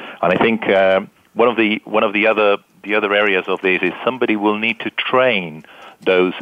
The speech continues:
uh, artificial intelligence into doing what they're supposed to be doing. And, um, and I think there's an emerging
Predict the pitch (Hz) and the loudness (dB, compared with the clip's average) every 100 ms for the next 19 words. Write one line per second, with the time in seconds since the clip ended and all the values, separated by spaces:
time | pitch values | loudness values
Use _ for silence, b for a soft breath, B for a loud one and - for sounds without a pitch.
0 | - 101 87 87 - 90 95 - 90 87 | -6 0 2 2 2 0 0 0 0 0
1 | 85 87 98 90 85 80 87 82 85 90 | -2 0 0 2 0 -2 -4 -6 -2 0
2 | 87 82 87 - - 82 - - 87 - | 0 0 -2 -2 -2 -4 -4 -2 -2 0
3 | 80 80 85 80 78 B B B B 82 | -4 0 0 -2 -6 B B B B 0
4 | 90 87 82 87 85 85 - 87 80 98 | 0 0 0 2 4 2 0 -2 0 0
5 | 95 85 87 87 90 98 92 87 85 82 | 0 2 2 0 0 0 0 -2 -4 -8